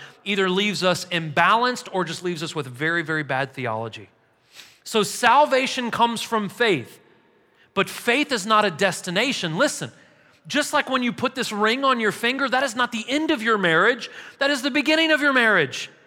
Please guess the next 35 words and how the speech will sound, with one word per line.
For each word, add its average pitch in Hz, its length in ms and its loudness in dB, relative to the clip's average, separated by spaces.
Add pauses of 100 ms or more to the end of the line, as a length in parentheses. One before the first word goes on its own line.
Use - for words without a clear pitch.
(420)
So - 160 -4
when 269 100 2
you 262 120 2
accept 277 500 0
Jesus 226 420 -2
as 208 120 0
your 202 140 2
Lord 233 240 4
and 233 100 -4
Savior, 240 380 0
or 202 80 4
whatever 226 260 2
the 214 100 2
protocol 185 580 0
is 190 160 0
or 185 60 -2
the 160 100 -4
sentence 185 440 -4
we're 180 160 -2
told 175 260 -2
to 151 80 -6
say, 165 420 0 (720)
whenever 285 340 4
we 254 140 0
do 285 260 2
that, 214 260 4
that 254 80 0
is 240 120 -2
the 254 100 2
launching 254 680 2
pad 196 340 2
to 247 100 -2
a 240 60 2
beautiful 240 400 -2
relationship. 254 760 0